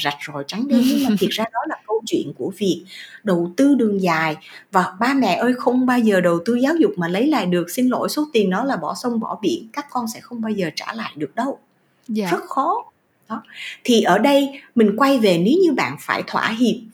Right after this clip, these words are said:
Speaker 1: và học một cái ngành ở giữa chọn lựa của bạn và ba mẹ bạn thì bạn hãy dùng thời gian rảnh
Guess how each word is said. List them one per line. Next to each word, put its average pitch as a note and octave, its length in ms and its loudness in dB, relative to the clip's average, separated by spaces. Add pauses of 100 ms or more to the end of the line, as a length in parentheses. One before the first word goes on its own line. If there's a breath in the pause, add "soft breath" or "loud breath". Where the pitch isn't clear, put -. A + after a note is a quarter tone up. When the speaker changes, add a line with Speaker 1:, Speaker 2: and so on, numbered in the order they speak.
(100)
Speaker 1:
và E3+ 140 0
học - 300 -4
một D3+ 200 -6
cái C4+ 100 -2
ngành F#3+ 340 -2
ở E3 180 -4
giữa F3 260 2
chọn D#3+ 280 -4
lựa D#3 180 0
của G#3+ 80 -4
bạn D3+ 280 -4
và D#3 80 -4
ba A3 200 -2
mẹ A3 200 -2
bạn - 260 -6 (600 loud breath)
thì B3+ 100 0
bạn F3+ 220 2
hãy F#3+ 260 0
dùng A3 280 2
thời G#3 180 0
gian A#3 300 0
rảnh A3+ 340 -6